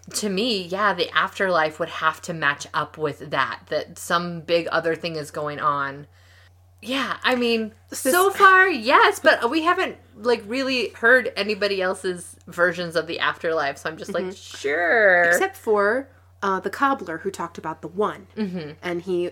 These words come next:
Speaker 2: his belief was reincarnation, that the one is, each of us are a reincarnation of the one who lives every life and every possibility
Speaker 1: That's
Speaker 2: before
Speaker 1: true.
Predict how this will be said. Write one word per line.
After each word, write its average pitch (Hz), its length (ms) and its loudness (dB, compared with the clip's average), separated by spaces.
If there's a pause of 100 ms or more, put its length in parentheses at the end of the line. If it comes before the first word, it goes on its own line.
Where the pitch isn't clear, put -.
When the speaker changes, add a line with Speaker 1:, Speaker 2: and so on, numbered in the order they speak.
(100)
Speaker 2:
his 180 200 -6
belief 165 340 -6
was 156 160 -10
reincarnation, 160 800 -8
that - 160 -20
the 170 80 -8
one 175 420 -4 (280)
is, - 400 -6 (360)
each 233 240 -4
of 180 100 -10
us - 200 -2
are 170 120 -2
a 170 60 -2
reincarnation 160 680 -4
of 151 100 -8
the 156 80 -6
one 160 300 -6
who 165 140 -8
lives 165 240 -8
every 151 260 -6
life 135 340 -10
and 147 100 -14
every 139 260 -12
possibility 156 640 -10
Speaker 1:
That's 147 180 -18
Speaker 2:
before 135 160 -8
Speaker 1:
true. - 100 -18